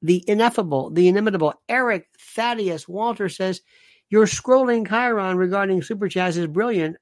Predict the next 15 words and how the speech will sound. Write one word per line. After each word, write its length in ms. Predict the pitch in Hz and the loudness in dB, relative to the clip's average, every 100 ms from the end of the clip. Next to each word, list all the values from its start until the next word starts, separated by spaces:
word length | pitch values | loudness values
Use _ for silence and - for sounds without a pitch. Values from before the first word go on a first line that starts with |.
| - | -4
I'm 220 | 202 214 | -2 0
that 160 | 196 165 | -2 -2
guy 260 | 175 190 | 0 0
that 160 | 170 151 | -2 0
reads 320 | 170 185 180 | 2 2 -2
prescription 640 | - 143 - 208 - 165 139 | -8 -10 -4 -4 -2 -4 -2
labels. 500 | 127 117 117 - _ | -4 -6 -10 -20 _
I 60 | 165 | 0
have 160 | 170 | 0
no 180 | 180 160 | 2 0
life." 380 | 156 180 127 - | 0 -2 -4 -8
<laughs> 60 | - - - 196 - 233 _ - - - 151 _ _ _ _ - - | -8 -8 -8 -16 -8 -8 _ -12 -12 -18 -20 _ _ _ _ -16 -2
Update 400 | 220 220 214 226 | -2 2 2 2
from 240 | - 175 | 0 -2
things. 380 | 165 196 226 214 | 2 0 0 -6